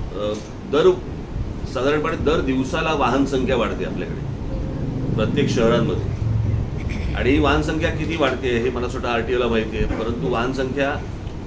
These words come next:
टोल नाक्यावरनं किती जातात याचा काही आकडा उपलब्ध नाही आणि, अ, तेही काही सांगत नाही.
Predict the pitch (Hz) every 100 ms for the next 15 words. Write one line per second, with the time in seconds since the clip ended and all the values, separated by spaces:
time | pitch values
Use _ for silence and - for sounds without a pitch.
0 | - 123 123 127 156 165 156 156 151 156
1 | 151 143 120 104 107 104 - - - -
2 | - - 101 104 117 120 110 120 123 -
3 | - 123 117 110 113 107 113 - - -
4 | - - 85 104 107 107 107 101 104 98
5 | 131 123 123 117 110 104 104 -